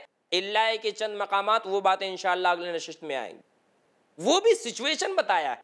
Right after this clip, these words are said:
لیکن آج تو بالکل عام ہو چکا ہے۔ دل پر مہر لگنے کی بنا پر ایک معمولی سا انسان کچھ فروٹس خریدنے جاتا ہے، وہاں بھی جھوٹ بول دیتا ہے۔ جیسے، "بھائی فلاں دکان پہ پوچھ کے آؤں، وہ ساٹھ روپے میں دے رہا تھا،" حالانکہ پوچھ کے نہیں آیا ہے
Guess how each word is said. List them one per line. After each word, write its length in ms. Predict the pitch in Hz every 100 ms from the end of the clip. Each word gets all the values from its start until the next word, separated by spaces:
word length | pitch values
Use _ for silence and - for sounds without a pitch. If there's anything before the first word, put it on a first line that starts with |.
| _
لیکن 180 | - - -
آج 260 | - 214 226
تو 120 | 254
بالکل 340 | 220 226 269 269
عام 180 | 262
ہو 60 | 254
چکا 300 | 240 - -
ہے۔ 60 | - _ _ _ _
دل 320 | 156 165 247
پر 220 | 247 269 262
مہر 300 | 240 262 269
لگنے 320 | 269 269 269
کی 120 | 269
بنا 240 | 269 269
پر 240 | 262 269 294 - _ _ _ _
ایک 180 | - 262
معمولی 680 | 262 262 269 277 294 320 320 294
سا 120 | 269
انسان 680 | 254 240 254 254 285 320 - - -
کچھ 200 | 285 -
فروٹس 360 | 247 285 302
خریدنے 400 | - 277 302 311
جاتا 220 | 311 277 294
ہے، 60 |
وہاں 200 | 269 277
بھی 100 | 262
جھوٹ 160 | 240 233
بول 200 | 196 160
دیتا 260 | 131 -
ہے۔ 60 | 101 - _ _
جیسے، 400 | - 170 208 233 254 - _ _ _ _ -
"بھائی 200 | 180 196
فلاں 220 | 190 190 202
دکان 320 | 208 226 226
پہ 120 | 190
پوچھ 200 | 226 226
کے 60 | 247
آؤں، 120 | 254
وہ 80 | 233
ساٹھ 260 | 233 226
روپے 260 | 233 240 277
میں 140 | 277
دے 160 | 277 277
رہا 120 | 262
تھا،" 200 | 240 180 - _
حالانکہ 380 | 170 233 254 262
پوچھ 280 | 233 254 -
کے 80 | 320
نہیں 180 | 392
آیا 300 | 403 370 302
ہے 100 | 165